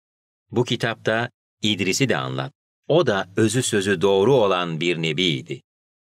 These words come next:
Onu yüce bir yere yükseltmiştik. İşte bunlar Allah'ın mutluluk verdiği nebilerdendir. Adem'in soyundan, Nuh'la birlikte gemiye bindirdiklerimizden, İbrahim'in ve İsrail'in soyundan olup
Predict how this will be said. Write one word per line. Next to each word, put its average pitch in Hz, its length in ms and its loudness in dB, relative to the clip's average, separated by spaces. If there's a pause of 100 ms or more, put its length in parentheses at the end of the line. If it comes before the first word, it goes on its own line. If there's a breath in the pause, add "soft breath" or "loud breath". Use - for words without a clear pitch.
(160)
Onu 139 380 2
yüce 113 400 2
bir 131 120 2
yere 107 240 2
yükseltmiştik. 76 1000 -4 (600)
İşte 131 380 0
bunlar 110 540 2
Allah'ın 107 520 0
mutluluk 98 540 -2
verdiği 87 440 2
nebilerdendir. 76 840 -2 (520)
Adem'in 104 480 0
soyundan, 80 720 -2 (260)
Nuh'la 135 360 2
birlikte 110 640 0
gemiye 98 540 0
bindirdiklerimizden, 90 1160 0 (300)
İbrahim'in 113 840 0
ve 101 140 0
İsrail'in 90 840 0 (200)
soyundan 113 600 2
olup 104 300 0